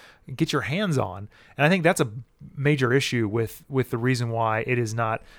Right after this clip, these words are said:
all that culturally impactful. It's not in the zeitgeist. We're not constantly talking about, uh, Yul Brynner in Westworld. We all have an idea of him, that the concept of that happened, and we kind of respect it, and we know that that was a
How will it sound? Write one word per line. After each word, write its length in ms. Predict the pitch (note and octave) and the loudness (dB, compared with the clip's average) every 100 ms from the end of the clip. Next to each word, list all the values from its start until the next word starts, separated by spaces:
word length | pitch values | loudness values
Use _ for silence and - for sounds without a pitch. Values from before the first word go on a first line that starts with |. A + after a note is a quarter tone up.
| - - | -20 -4
all 160 | B2+ | 0
that 200 | B2 A#2+ | 2 0
culturally 580 | - C3 - B2 A#2 A2 | -2 -6 -4 -2 -2 -4
impactful. 880 | B2+ A#2 - F3+ - - A2 F#2+ - - - - | -8 -6 -2 -2 -4 -8 -6 -4 -6 -10 -20 -18
It's 120 | - | -4
not 160 | C3+ C3+ | -2 0
in 100 | C3 | -2
the 60 | A#2 | -2
zeitgeist. 600 | G#2+ B2+ C3+ G#2 A2+ B2+ | 2 2 4 0 -2 -4
We're 80 | |
not 180 | A#2+ B2 - - - | -4 -4 -10 -16 -12
constantly 460 | - C3 - C3 | -6 -6 -6 -10
talking 540 | A2 - B2+ C#3+ C3 A#2+ | -10 -4 -2 -2 -4 -6
about, 400 | A2 A2+ G#2 - - - - | -6 -4 -4 -6 -16 -20 -8
uh, 240 | A#2 G#2+ G#2+ | -2 0 -2
Yul 280 | B2 B2 A2 | 0 -2 0
Brynner 420 | B2 A#2 G#2+ A#2 | 0 2 0 0
in 340 | C#3 A#2+ A2+ - - - | -2 -2 -4 -8 -16 -10
Westworld. 680 | G#2+ D#3 - B2 G#2+ G2+ G#2 - - _ _ - - | 2 2 2 -2 0 0 -2 -8 -20 _ _ -20 -12
We 160 | G#2 C#3+ | -2 2
all 220 | D3+ C#3+ | 6 4
have 220 | B2+ C3 | 4 2
an 60 | A#2+ | 2
idea 460 | A2 F#2 D#3 A#3+ F3 | -2 -2 2 4 6
of 100 | B2+ | 6
him, 380 | A#2 A2+ A#2+ C3 | 4 0 0 -2
that 120 | B2 | 0
the 100 | A#2+ | 0
concept 560 | - C#3 F#3+ - C3+ B2+ | -2 -2 -2 0 0 0
of 120 | G#2 | -2
that 180 | A2+ G#2+ | 0 0
happened, 480 | G#2+ G#2+ - A2+ A2+ | 0 -2 -2 -4 -4
and 100 | A2+ | -4
we 120 | A#2 | -6
kind 200 | - B2+ | -4 -4
of 100 | A2 | -2
respect 440 | A2+ - - D#3 D3 | -2 -2 0 0 0
it, 60 | |
and 80 | C3 | -2
we 100 | A#2+ | 0
know 160 | A#2 B2+ | 2 2
that 80 | A#2+ | 2
that 160 | B2 B2 | 0 0
was 180 | A#2+ | 0
a 280 | A2+ A2+ A2+ | 0 -2 -4